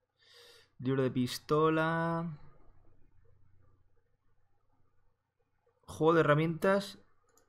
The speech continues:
y dados. Vale, esto me hace falta. Esquina de tubería de metal.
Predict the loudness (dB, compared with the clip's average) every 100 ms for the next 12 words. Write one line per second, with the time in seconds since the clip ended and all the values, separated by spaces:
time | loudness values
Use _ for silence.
0 | _ _ _ _ -6 -2 -2 -4 -8 -18
1 | -20 _ _ _ _ _ _ _ _ _
2 | _ _ _ -20 -20 -20 _ _ _ _
3 | _ _ -20 -20 _ -20 -20 _ _ -8
4 | -4 -2 -2 -2 -2 -2 -2 -4 -6 -8
5 | -12 -18 -16 -16 -16 -16 -14 -14 -12 -14
6 | -18 -20 -20 -14 -8 -6 -4 -2 0 0
7 | 0 0 0 -2 -2 -4 -4 -8